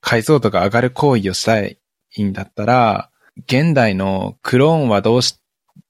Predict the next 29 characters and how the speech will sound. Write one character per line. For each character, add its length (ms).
な 140
ぜ 120
ダ 140
メ 80
な 120
の 120
か 140
み 120
た 160
い 60
な 260
の 260
の 400
議 140
論 200
と 120
か 140
を 360
根 100
掘 160
り 60
葉 120
掘 140
り 80
調 220
べ 100
て 120
い 40
っ 60